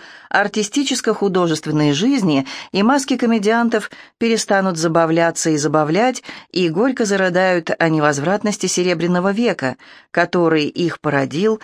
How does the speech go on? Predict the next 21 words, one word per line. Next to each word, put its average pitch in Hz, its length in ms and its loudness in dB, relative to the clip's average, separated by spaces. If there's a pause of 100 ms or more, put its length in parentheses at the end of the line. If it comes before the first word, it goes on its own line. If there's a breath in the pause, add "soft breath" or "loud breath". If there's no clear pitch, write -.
(160 loud breath)
и - 240 -2
одухотворил. 165 840 -4 (640)
Интимный 196 520 0
театр 175 380 0
на 170 200 2
углу 165 220 0
Михайловской 170 600 0
площади 165 720 0 (280 loud breath)
вскоре 214 560 0 (180)
обретёт 156 460 0
другое 151 340 2
название 151 540 0
"Бродячая 147 500 0
собака", 214 600 0 (320 loud breath)
которое 233 500 2
и - 140 -2
останется 220 580 0
за 160 160 2
ним 156 220 0
в 160 40 2
истории. 135 540 -4